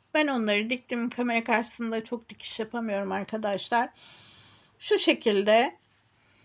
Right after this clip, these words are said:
göz kararı, şu şekilde uygun bir iple beraber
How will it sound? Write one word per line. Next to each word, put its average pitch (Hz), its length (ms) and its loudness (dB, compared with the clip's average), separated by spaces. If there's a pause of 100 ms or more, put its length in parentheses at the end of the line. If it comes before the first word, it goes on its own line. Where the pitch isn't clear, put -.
(160)
göz 415 240 2
kararı, 214 800 4 (1500)
şu - 140 -10
şekilde 247 680 2
uygun 247 440 4
bir - 140 -6
iple 269 360 -2
beraber 247 640 4